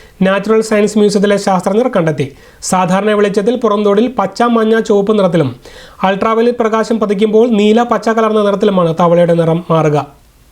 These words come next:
ആയിരം രത്നക്കല്ലുകൾ പൊടിച്ച് പെയിന്റ് പൂശിയുള്ള റോൾസ് റോയ്സിന്റെ ഗോസ്റ്റ് എലഗൻസ്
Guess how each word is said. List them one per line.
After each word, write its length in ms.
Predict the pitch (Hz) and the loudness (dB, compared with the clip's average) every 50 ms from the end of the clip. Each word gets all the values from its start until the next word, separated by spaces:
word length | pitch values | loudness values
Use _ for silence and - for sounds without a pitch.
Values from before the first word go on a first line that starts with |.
| _ _ _ _ _ - - - - - - - - - - - | _ _ _ _ _ -20 -20 -20 -20 -20 -20 -20 -20 -20 -6 -2
ആയിരം 480 | 202 202 214 233 254 277 294 294 277 262 | 0 0 2 2 2 0 0 2 0 0
രത്നക്കല്ലുകൾ 560 | 233 240 - 269 262 269 269 262 254 262 262 | 0 0 -2 -2 0 0 0 0 0 -2 -4
പൊടിച്ച് 400 | 262 - 240 226 220 220 - 247 | -2 0 0 0 0 0 0 -2
പെയിന്റ് 380 | 254 254 240 214 226 233 240 262 | 0 2 2 2 2 2 2 2
പൂശിയുള്ള 420 | 233 240 233 226 - 226 233 233 | 2 2 0 2 2 0 0 2
റോൾസ് 300 | 214 202 202 214 208 - | 2 2 0 0 2 2
റോയ്സിന്റെ 360 | 226 220 220 220 226 220 220 | 2 2 4 2 2 0 2
ഗോസ്റ്റ് 420 | 208 185 196 208 226 240 240 - 226 | 0 2 4 4 4 2 2 0 2
എലഗൻസ് 360 | 214 220 214 220 220 220 | 2 2 2 0 0 -2